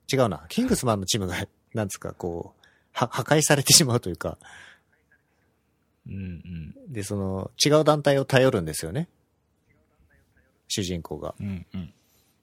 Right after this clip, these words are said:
Speaker 1: で、そこで、
Speaker 2: うん。
Speaker 1: 仲間になったウイスキーっていう人と、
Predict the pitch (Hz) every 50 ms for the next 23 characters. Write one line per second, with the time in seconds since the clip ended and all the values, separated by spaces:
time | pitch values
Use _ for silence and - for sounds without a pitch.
0 | _ _ - - 117 - - - - 160 156 156 156 151 156 151 147 147 151 -
1 | - _ _ _ _ _ _ _ _ _ _ _ _ _ _ _ _ _ _ _
2 | _ _ - - - - _ _ _ _ _ _ _ _ - 127 123 - 139 135
3 | 135 120 107 98 92 90 87 - _ - 85 - - - _ _ _ _ _ _
4 | _ _ _ _ _ _ _ _ _ _ _ _ - - 110 110 113 - - -
5 | - 92 80 76 - _ _ _ - - 82 78 73 - - - 82 - 160 165
6 | 135 - -